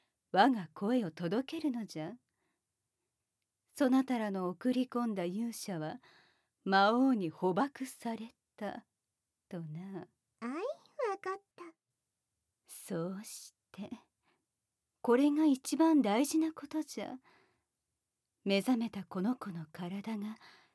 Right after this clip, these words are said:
Speaker 1: 寂しがらぬよう、退屈せぬよう、仲良くして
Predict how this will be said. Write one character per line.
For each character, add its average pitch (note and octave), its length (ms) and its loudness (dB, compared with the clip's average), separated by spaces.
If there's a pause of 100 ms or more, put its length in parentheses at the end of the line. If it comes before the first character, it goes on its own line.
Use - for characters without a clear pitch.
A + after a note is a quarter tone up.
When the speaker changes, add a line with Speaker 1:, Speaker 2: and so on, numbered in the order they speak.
(140)
Speaker 1:
寂 G3 320 -4
し A#3 180 0
が G#3+ 180 -2
ら A#3 120 -6
ぬ G3+ 180 -8
よ G3+ 300 -6
う、 - 80 -20 (720)
退 C4 300 6
屈 - 300 -8
せ D#4 280 2
ぬ B3 180 0
よ A#3+ 360 -8
う、 - 60 -18 (1000)
仲 A#3+ 340 -2
良 G#3+ 180 -4
く - 160 -8
し - 200 -12
て A3+ 240 -8